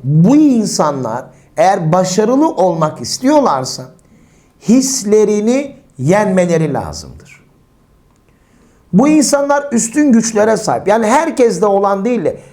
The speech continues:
herkesin dışında böyle yetenekleri olan, kabiliyetleri olan, aynı zamanda da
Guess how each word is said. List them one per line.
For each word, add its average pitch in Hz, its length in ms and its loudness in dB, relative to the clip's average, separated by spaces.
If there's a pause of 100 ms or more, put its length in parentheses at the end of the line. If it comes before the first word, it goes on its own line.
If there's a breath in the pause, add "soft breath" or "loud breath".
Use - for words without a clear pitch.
herkesin 226 680 0
dışında 185 600 0 (280 loud breath)
böyle 240 420 0 (680)
yetenekleri 214 720 2
olan, 147 300 0 (360 loud breath)
kabiliyetleri 214 880 2
olan, 113 320 -2 (560 soft breath)
aynı 320 340 2
zamanda 156 540 0
da 220 220 -2